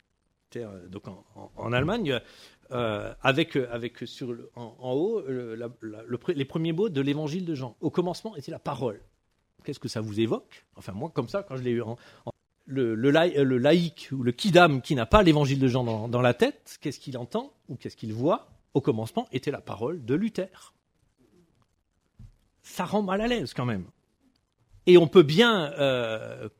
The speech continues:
faire des colloques pour surtout, euh, mettre en balance, célébrer Luther ou la Réforme avec un petit, quand même, euh, c'est ce qu'il y a après le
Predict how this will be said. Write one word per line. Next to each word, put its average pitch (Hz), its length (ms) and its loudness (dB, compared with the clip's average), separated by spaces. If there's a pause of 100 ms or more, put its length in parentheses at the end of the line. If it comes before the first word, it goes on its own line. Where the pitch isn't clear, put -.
(300)
faire 143 340 2
des 135 100 2
colloques 170 600 6
pour 120 500 -4
surtout, 180 640 -2
euh, 107 140 -2
mettre 175 300 -2
en 147 60 -4
balance, 156 400 2
célébrer 143 380 0
Luther 131 320 -8
ou 113 40 -8
la 101 120 -8
Réforme 151 320 0
avec 117 240 -2
un 113 80 -4
petit, 110 800 -12
quand 131 100 -4
même, 143 200 2
euh, 87 480 -6
c'est - 160 -10
ce - 80 -18
qu'il - 100 -2
y 117 40 0
a - 80 -4
après 156 300 4
le 147 140 6